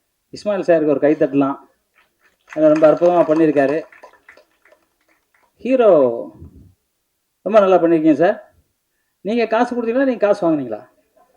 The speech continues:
இல்ல, நாலஞ்சு பொண்ணு கூட புரள்றாரு. ஆனா ஆ, பொறாமை இருக்குல்ல? வேற லெவல்ல பொறாமை பாருங்க உங்களுக்கு. என்ன புரியுதா இல்லையா? இல்ல சார், ஒண்ணுமே பண்ணலையா?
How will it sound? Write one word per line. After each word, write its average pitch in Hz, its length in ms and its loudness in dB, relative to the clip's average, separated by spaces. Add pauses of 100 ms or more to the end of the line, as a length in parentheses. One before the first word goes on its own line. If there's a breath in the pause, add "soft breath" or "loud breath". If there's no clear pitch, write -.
(680)
இல்ல, 175 260 2
நாலஞ்சு 214 420 0
பொண்ணு 226 160 -4
கூட 226 340 -4 (440)
புரள்றாரு. 208 580 2 (680)
ஆனா 190 200 -6 (1600 loud breath)
ஆ, 190 240 -2
பொறாமை 220 360 4
இருக்குல்ல? 190 500 0 (840)
வேற 185 300 2
லெவல்ல 196 440 6
பொறாமை 175 280 4
பாருங்க 143 400 2
உங்களுக்கு. 131 360 -4 (480)
என்ன 208 180 -4
புரியுதா 269 280 4
இல்லையா? 135 400 2 (1300)
இல்ல 254 140 6
சார், 226 420 4 (1160)
ஒண்ணுமே 302 280 4
பண்ணலையா? 202 600 6